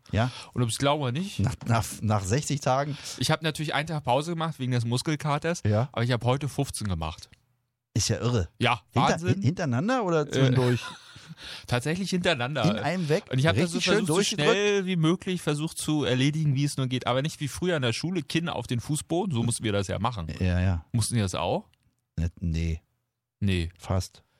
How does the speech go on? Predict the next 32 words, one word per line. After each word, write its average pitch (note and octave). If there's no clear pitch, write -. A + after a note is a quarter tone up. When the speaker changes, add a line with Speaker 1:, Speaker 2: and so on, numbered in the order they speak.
Speaker 2:
Naja, A#2+
bei -
Speaker 1:
Na, A#2
Speaker 2:
einem B2
Speaker 1:
einfach C3
Speaker 2:
Kumpel E3
Speaker 1:
die C#3
Speaker 2:
von D#3
mir C#3+
hätte C#3
auch B2
das A#2+
Doppelkinn D#3+
gereicht. D#3
Ich -
glaub, D#3+
Speaker 1:
Mhm. -
Speaker 2:
demnächst C3
schaffe F3+
ich -
das -
auch F3+
mit A#2
meinem A#2
Doppelkinn E3
Speaker 1:
Hängt, -
Speaker 2:
auf B2+
dem D#3+
Speaker 1:
hängt E3
das -
Speaker 2:
Fußboden. D3+
Speaker 1:
schon? -